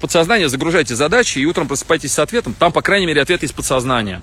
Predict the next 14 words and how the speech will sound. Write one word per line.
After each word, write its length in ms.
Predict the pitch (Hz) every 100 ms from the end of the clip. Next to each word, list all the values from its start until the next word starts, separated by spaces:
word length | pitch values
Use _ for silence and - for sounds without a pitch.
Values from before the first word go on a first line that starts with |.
| - - - -
Вот, 200 | 135 196
их 100 | 202
иногда 300 | 175 151 165
надо 220 | 143 123
трактовать, 640 | 151 139 165 165 190 185
их 120 | 156 151
надо 200 | 143 135
иногда, 380 | 131 139 131 123
ну, 180 | 135
аккуратно, 760 | - 143 143 156 151 135 123 117
ну, 180 | 120 113
как-то 240 | - -
слушать 360 | 127 143 131 117
себя, 340 | - 117 107